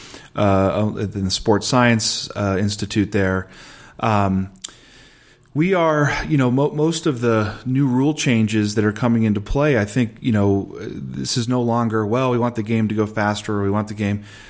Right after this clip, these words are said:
you know, so many of these rule changes coming down, both in the N F L but also in, in, uh, N C A A, are focused on, uh, player safety and welfare. And so, you know, the, the kickoff rule changes that occurred,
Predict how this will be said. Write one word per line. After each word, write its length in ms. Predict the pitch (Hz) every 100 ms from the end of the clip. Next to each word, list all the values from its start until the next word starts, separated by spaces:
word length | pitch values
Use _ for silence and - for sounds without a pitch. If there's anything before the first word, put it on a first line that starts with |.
| -
you 80 | 113
know, 80 | 95
so 200 | - 143
many 180 | 156 147
of 40 |
these 160 | 117 101
rule 240 | 110 143
changes 460 | 147 131 107 101 -
coming 320 | 127 110 101
down, 320 | 107 117 101
both 320 | 95 131 143
in 80 | 123
the 100 | 107
N 100 | 110
F 200 | 107 107
L 440 | 113 110 104 101 -
but 100 | 101
also 460 | 104 110 - 104 98
in, 360 | - 104 95
in, 280 | - 95 92
uh, 280 | 92 90 90
N 160 | 104 101
C 180 | - 101
A 180 | 98
A, 300 | 131 123 107 - - - 113
are 160 | 120
focused 540 | - 127 127 117 - 110
on, 420 | 104 101 101 101 - - -
uh, 200 | - 98
player 320 | 101 123 107 101
safety 480 | - 107 107 110
and 100 | 98 95
welfare. 460 | 107 120 92 85
And 140 | 87 -
so, 100 | 98
you 140 | 98
know, 300 | 90 90 92 -
the, 120 | 101
the 180 | 95 95
kickoff 460 | - 143 139 123 123
rule 160 | 120
changes 480 | 113 123 113 107 101
that 100 | 107
occurred, 560 | 101 - 107 104 101